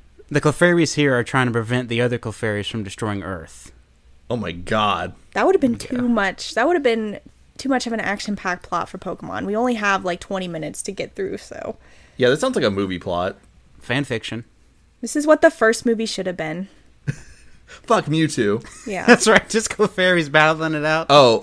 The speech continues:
Speaker 2: okay, we gotta keep going 'cause we gotta get to Mewtwo. The Clefairies take Pikachu and they jump into a giant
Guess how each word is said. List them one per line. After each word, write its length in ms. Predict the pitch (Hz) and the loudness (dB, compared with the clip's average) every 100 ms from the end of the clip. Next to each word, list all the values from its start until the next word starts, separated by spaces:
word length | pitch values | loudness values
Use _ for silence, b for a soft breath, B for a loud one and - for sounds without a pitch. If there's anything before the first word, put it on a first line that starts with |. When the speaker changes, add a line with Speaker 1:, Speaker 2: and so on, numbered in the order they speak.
| 131 | 4
Speaker 2:
okay, 140 | 123 | 6
we 80 | 113 | 4
gotta 140 | 160 143 | 4 4
keep 120 | 110 | 2
going 200 | 101 92 | 0 0
'cause 100 | 101 | -2
we 80 | 113 | 4
gotta 160 | 110 | 4
get 120 | 95 | 4
to 60 | - | -4
Mewtwo. 400 | 87 85 92 85 B B B - _ - | -6 -4 -4 -4 B B B -20 _ -12
The 160 | 131 131 | -2 0
Clefairies 1080 | 131 - 160 165 160 160 156 151 151 - - - | 0 4 6 8 6 4 2 -2 -4 -10 -20 -20
take 200 | - 196 | 0 0
Pikachu 480 | 180 143 135 139 135 | 2 -2 2 2 4
and 80 | 123 | 4
they 80 | 95 | 2
jump 220 | 101 143 | 0 0
into 220 | 143 135 113 | 0 2 2
a 60 | |
giant 640 | 92 107 - 151 160 156 | 0 -8 2 4 4 0